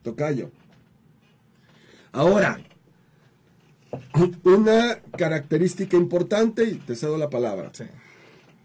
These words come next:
Speaker 1: <coughs> ¿Qué tienen en común estos ejemplos que les acabo de compartir?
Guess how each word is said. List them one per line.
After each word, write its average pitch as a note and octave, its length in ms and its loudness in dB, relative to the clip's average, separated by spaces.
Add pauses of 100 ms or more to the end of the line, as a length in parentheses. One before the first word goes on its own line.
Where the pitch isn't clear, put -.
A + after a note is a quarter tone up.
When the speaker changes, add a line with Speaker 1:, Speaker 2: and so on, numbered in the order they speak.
(140)
Speaker 1:
<coughs> - 680 2
¿Qué D#4+ 180 2
tienen C4 480 2
en F3 180 6
común E3+ 680 2 (1800)
estos A#3 560 2
ejemplos A3 540 0
que F3 100 -4
les C#3+ 140 -4
acabo D#3+ 320 -2
de F#3+ 100 -2
compartir? G3+ 680 -2